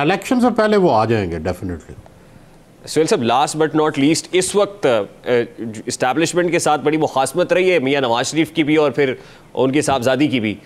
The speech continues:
Speaker 2: तो नून लीग के अंदर एक तो तासुर ये है कि शहबाज शरीफ काबिल कबूल है पावर ब्रोकर्स को भी या ताकतवर हलकों को भी। जब नवाज शरीफ आ जाएंगे तो ये काबिल कबूल होंगे या उनकी साहबजादी सिस्टम के अंदर काबिल कबूल होंगी?
Speaker 1: मेरा ख्याल है काफ़ी हद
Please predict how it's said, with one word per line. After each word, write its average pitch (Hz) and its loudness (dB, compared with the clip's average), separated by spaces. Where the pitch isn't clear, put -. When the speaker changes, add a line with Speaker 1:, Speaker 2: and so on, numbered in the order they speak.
Speaker 2:
तो 127 4
नून 147 2
लीग 196 0
के 180 2
अंदर 175 0
एक 151 -2
तो 190 4
तासुर 165 2
ये 180 2
है 185 0
कि 180 -2
शहबाज 135 0
शरीफ 170 0
काबिल 151 0
कबूल 139 0
है 104 0
पावर 135 0
ब्रोकर्स 135 0
को 135 0
भी 127 0
या 127 0
ताकतवर 120 -2
हलकों 110 -2
को 117 -2
भी। 104 -4
जब 143 0
नवाज 127 2
शरीफ 196 0
आ 151 2
जाएंगे 170 0
तो 170 0
ये 156 2
काबिल 156 0
कबूल 156 0
होंगे 127 -2
या 131 2
उनकी 135 -2
साहबजादी 135 0
सिस्टम 156 -2
के 156 0
अंदर 147 0
काबिल 139 -2
कबूल 135 -2
होंगी? 135 -4
Speaker 1:
मेरा 196 2
ख्याल 233 2
है 269 4
काफ़ी 208 2
हद 143 2